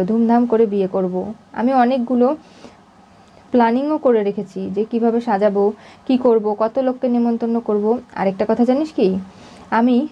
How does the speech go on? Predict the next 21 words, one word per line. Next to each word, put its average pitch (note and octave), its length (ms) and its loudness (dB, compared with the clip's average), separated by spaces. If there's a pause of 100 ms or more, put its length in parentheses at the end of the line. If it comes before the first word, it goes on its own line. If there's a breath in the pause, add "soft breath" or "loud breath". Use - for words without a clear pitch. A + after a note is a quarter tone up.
(140)
খাবার A3 280 0
দাবারেরও C4+ 440 2 (300)
অনেকটা A#3 340 0
মেনু A3 180 0 (140)
সেট - 220 0
করে F#3+ 200 2
ফেলেছি, - 340 -6 (460 loud breath)
সেগুলোরও C#4 480 2
আমার A3+ 200 0
প্রয়োজন F3+ 400 -2
আছে। - 180 -12 (400)
আর G3 140 -4
তা G#3 160 2
বাদে G#3 220 2 (520)
সোনারূপার A#3+ 580 0
প্রতি A#3 280 0
আমার A3 200 0
অনেক G#3+ 220 0
দায়িত্ব G3 200 0 (100)
কর্তব্য F#3+ 300 -4
রয়েছে। - 360 -2